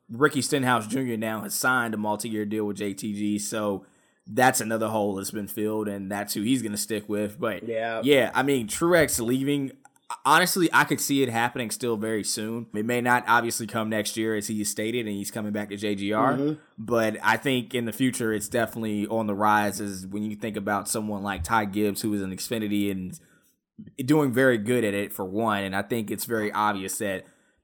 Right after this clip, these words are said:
Speaker 1: he'll stay within the J G R camp, and he'll end up moving up at some point. So it's only a matter of time for when that does happen, but I don't think a, another season for Ty Gibbs and Xfinity would do him any wrong. I think it'll do him more good than anything. I, um, I felt the same way about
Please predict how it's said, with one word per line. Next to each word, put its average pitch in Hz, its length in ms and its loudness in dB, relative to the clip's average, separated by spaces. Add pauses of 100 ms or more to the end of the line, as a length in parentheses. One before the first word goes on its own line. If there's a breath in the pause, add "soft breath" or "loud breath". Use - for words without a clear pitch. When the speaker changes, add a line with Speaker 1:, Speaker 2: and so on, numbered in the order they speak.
Speaker 1:
he'll 131 220 4
stay 117 240 2
within 113 280 0
the 107 60 -4
J 104 220 0
G 101 180 -2
R 101 200 2
camp, 101 380 -6
and 101 120 -6
he'll 107 220 -2
end 104 240 -2
up 101 260 0
moving 98 320 -2
up 110 200 2
at 92 100 -10
some 95 220 -6
point. 95 300 -8
So 95 420 -2 (260 soft breath)
it's 131 120 -2
only 147 160 4
a 123 60 2
matter 120 240 4
of 104 80 0
time 117 320 0
for 107 140 -6
when 107 160 -4
that 104 180 -2
does 104 240 -2
happen, 113 300 -2
but 117 100 0
I 123 60 4
don't 131 200 0
think 127 200 -2
a, 107 260 0 (100)
another 110 300 0
season 110 400 -2
for 107 160 -4
Ty 110 240 2
Gibbs 104 260 -2
and 101 80 -4
Xfinity 104 400 -4
would 95 160 -2
do 104 160 0
him 107 120 -2
any 95 160 -4
wrong. 98 440 -2
I 104 120 2
think 113 180 0
it'll 107 140 2
do 107 180 4
him 104 60 2
more 107 160 2
good 107 240 0
than 98 100 -6
anything. 113 500 -4
I, 117 140 4
um, 127 340 2
I 113 140 4
felt 151 320 4
the 117 80 -4
same 113 380 -2
way 107 540 -2
about 101 640 0